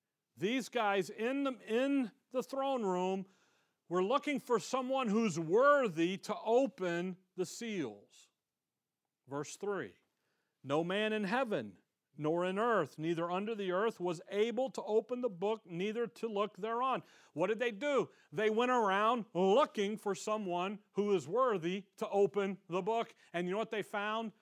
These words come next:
They found nobody. "And I wept much because no man was found worthy to open and to read the book, neither to look thereon. And one of the elders saith unto me,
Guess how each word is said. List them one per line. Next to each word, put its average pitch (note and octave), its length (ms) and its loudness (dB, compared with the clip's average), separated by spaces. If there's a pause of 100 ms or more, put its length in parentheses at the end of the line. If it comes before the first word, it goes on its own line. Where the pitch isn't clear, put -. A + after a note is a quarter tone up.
(140)
They D#3+ 120 -2
found D#3 300 -8
nobody. A2+ 400 -12 (1900)
"And D3+ 140 -2
I F3+ 140 2
wept G#3 360 0
much G#3 440 -2
because D#3+ 340 -6
no F3+ 180 -4
man G3 320 -6
was D#3+ 200 -8
found C3+ 600 -6 (800)
worthy E3+ 480 0
to C3 120 -6
open D#3 600 0 (920)
and D3+ 180 -6
to D#3+ 100 -4
read F3+ 320 -4
the D#3+ 80 -4
book, F3 580 -4 (200)
neither F#3 340 -2
to D3+ 100 -4
look D#3+ 280 -4
thereon. C#3+ 580 -6 (2750)
And D#3+ 220 -4
one G#3 180 -2
of C#4 100 -4
the B3 160 -2
elders E3+ 440 -2
saith E3 400 -4
unto C#3 240 -8
me, G#2 400 -16